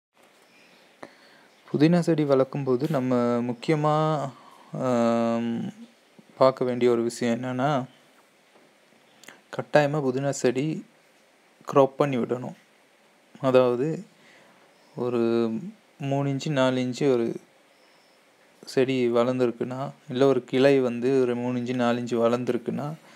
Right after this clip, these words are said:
அதை வந்து சரியான முறையில crop பண்ணி விடணும். எல்லா செடியையும், எல்லா கிளைகளையும் ஒரே அளவுல நாங்க crop பண்ணணும். ஏன் crop பண்ணணும்னு சொன்னா,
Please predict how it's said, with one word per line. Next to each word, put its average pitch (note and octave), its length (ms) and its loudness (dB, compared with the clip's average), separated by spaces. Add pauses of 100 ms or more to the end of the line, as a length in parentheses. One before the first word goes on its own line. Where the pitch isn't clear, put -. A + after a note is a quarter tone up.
(240)
அதை C#3 180 2
வந்து C3+ 240 -4
சரியான D#3 460 2
முறையில D3 420 0 (100)
crop C3 220 0
பண்ணி C3+ 200 0
விடணும். B2 440 -2
எல்லா C3 320 2
செடியையும், B2+ 640 -2
எல்லா C#3 380 0
கிளைகளையும் C3+ 680 0
ஒரே D3 300 2
அளவுல C3+ 360 0
நாங்க C3+ 380 -4
crop A#2+ 260 -2
பண்ணணும். B2+ 340 -4 (560)
ஏன் D3 260 0 (100)
crop C#3+ 220 0
பண்ணணும்னு C3 720 -2
சொன்னா, A#2+ 440 -4